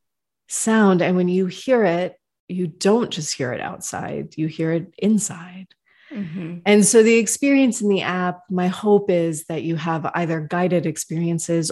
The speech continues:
Speaker 1: or you just listen to the sounds raw, but they connect you to the experiences inside,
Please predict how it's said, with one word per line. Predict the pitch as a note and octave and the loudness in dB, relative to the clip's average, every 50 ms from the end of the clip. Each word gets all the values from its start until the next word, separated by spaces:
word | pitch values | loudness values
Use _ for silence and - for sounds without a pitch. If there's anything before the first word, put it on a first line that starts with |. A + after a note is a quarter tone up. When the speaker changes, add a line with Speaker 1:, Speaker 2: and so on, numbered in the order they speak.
| - - | -2 0
Speaker 1:
or | F3+ F3 F3+ F3+ | 2 2 4 4
you | F3 E3+ | 4 2
just | E3 - E3 - - | 2 0 -4 -6 -6
listen | - D#3+ - - D3+ D3+ | -6 -6 -4 -6 -6 -6
to | - F#3 | -6 -6
the | E3+ D#3+ | -6 -6
sounds | D#3 - D#3 D3 D3 D3+ D#3 D3+ - | -6 -6 -4 -4 -4 -4 -4 -6 -6
raw, | - D#3+ D#3 C#3 C#3+ C#3 C3 D#3 G3+ A3 - _ - - - _ _ _ _ _ _ _ _ _ | -4 -4 -4 -4 -4 -6 -6 -8 -8 -10 -14 _ -20 -20 -20 _ _ _ _ _ _ _ _ _
but | - E3 G#3+ G3+ G3+ | -4 0 0 2 4
they | - G3 F#3 | 4 4 4
connect | F3+ - - G#3 A3 G#3 G3+ G#3 G#3+ G#3 G#3+ - - | 2 0 0 2 4 6 6 6 4 2 -2 -6 -4
you | F#3+ F3+ F3+ E3+ E3+ E3 E3 E3+ E3+ F3+ F3 - _ _ _ _ _ _ _ | 0 2 4 4 4 4 4 2 0 -2 -4 -10 _ _ _ _ _ _ _
to | - - G3+ | -6 -6 -2
the | E3 F#3 F3+ E3+ | 2 2 2 2
experiences | E3+ E3 - - - F3+ F3 E3+ E3+ E3 D3+ - D#3+ D3+ C#3+ | 0 -2 -6 -8 -8 -6 -4 -2 -2 -2 -4 -4 -6 -8 -8
inside, | - - E3 D#3 D#3 E3 D#3 - - - - F3 F#3 G3 F3+ - | -6 -6 -4 -2 -2 -2 -4 -6 -8 -10 -12 -14 -16 -18 -20 -20